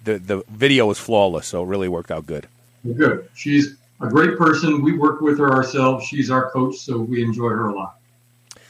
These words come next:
Speaker 1: So, uh, let me ask you a question. The, the, working with Iris, because, uh, of the age similarities, let's say, do you think that brings something special to working with her that you wouldn't get if you worked with some,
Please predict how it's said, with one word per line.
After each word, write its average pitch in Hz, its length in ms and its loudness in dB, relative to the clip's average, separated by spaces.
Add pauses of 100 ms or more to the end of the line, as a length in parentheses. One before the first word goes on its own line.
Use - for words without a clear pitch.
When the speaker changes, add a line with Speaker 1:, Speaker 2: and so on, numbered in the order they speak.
Speaker 1:
So, 220 340 4 (100)
uh, 196 240 2
let 240 360 -2
me 370 100 4
ask 294 220 4
you 220 80 2
a - 40 -12
question. 180 460 0
The, 165 120 -8
the, 170 440 -12
working 247 420 0
with 254 220 2
Iris, 170 460 0
because, 190 640 -2 (520)
uh, 151 280 2 (200)
of 156 200 0
the 151 240 -4
age 180 600 0
similarities, 156 880 0
let's 120 220 -4
say, 127 240 -2
do 135 120 -10
you 190 80 -2
think 330 220 -2
that 269 220 2
brings 226 260 2
something 196 340 -2
special 180 440 0
to 196 120 -4
working 175 380 0
with 175 160 -2
her 175 300 4
that 147 240 0 (280)
you 156 160 -2
wouldn't 185 340 2
get 180 180 4
if 156 100 -2
you 160 60 -6
worked 160 260 0
with 160 140 -4
some, 156 320 -2